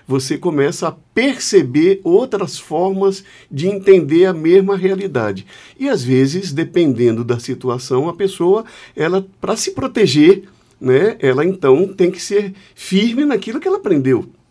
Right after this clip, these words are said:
E quanto mais medo ela tem, é, da, da realidade, ela vai se proteger de maneira mais, mais firme. Então, é inevitável que a gente viva essa experiência de,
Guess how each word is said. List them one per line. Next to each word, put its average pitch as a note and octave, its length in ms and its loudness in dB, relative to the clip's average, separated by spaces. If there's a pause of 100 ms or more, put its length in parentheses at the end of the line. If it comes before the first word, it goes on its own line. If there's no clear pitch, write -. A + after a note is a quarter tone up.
(1080)
E D#3 80 -8
quanto G3 340 4
mais G3 300 2
medo D#3+ 480 2
ela C3 200 4
tem, B2 480 -2 (420)
é, G2+ 540 -2
da, A2 520 -8
da G#2+ 300 -10
realidade, A#2+ 920 0 (200)
ela C3+ 200 -2
vai C#3 120 -2
se C3 100 -10
proteger F3 440 -2
de G3 80 -8
maneira G#3 340 -4
mais, - 480 -10 (300)
mais A3+ 240 -6
firme. F#3 420 -10 (500)
Então, C3+ 540 0
é D3 180 4
inevitável F#3+ 960 -2
que E3 160 -8
a C#3+ 80 2
gente C#3+ 300 -4
viva D3+ 400 -4
essa C3 180 0
experiência G#2 720 -8
de, G#2+ 300 -12